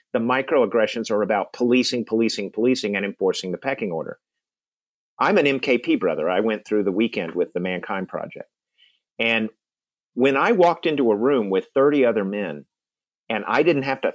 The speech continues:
threat track anymore, that I knew every man there had come with a commitment to find connection, and that, that, that we are, we are accepted as we come, as we arrive.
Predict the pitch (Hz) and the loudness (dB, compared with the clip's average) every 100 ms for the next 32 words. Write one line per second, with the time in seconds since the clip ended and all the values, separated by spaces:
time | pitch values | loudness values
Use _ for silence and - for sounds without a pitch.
0 | - 113 117 - 175 170 - 170 175 175 | 0 -2 -2 -2 -2 -2 -2 -4 -2 -2
1 | 175 185 _ _ _ _ _ _ _ _ | -4 -6 _ _ _ _ _ _ _ _
2 | - 117 127 156 156 143 - 147 156 175 | -2 2 2 2 4 2 4 0 2 2
3 | 151 143 139 131 123 113 98 104 - - | 2 0 0 0 2 4 2 -2 -6 -8
4 | 143 143 143 117 101 - 107 101 117 143 | -4 -2 0 0 0 -4 -6 -2 0 -2
5 | 147 143 _ _ - 113 - 123 127 131 | -4 -8 _ _ -8 -8 -4 -4 0 -2
6 | 123 113 95 107 - 160 165 160 _ _ | -2 -4 -2 -4 -4 -6 -6 -10 _ _
7 | _ _ - 127 123 117 - 117 - 113 | _ _ -6 -4 2 2 2 0 2 0
8 | 104 110 120 147 113 110 110 143 131 95 | 0 0 4 6 4 0 2 4 4 2
9 | - 104 - - 165 135 160 147 - 117 | -2 -6 -4 0 0 -2 0 0 0 -2
10 | 113 123 120 - 113 101 123 - _ _ | 0 0 -2 -2 -4 -4 -4 -10 _ _
11 | 107 98 - 113 139 113 92 87 98 | -8 -6 0 2 4 4 2 0 -2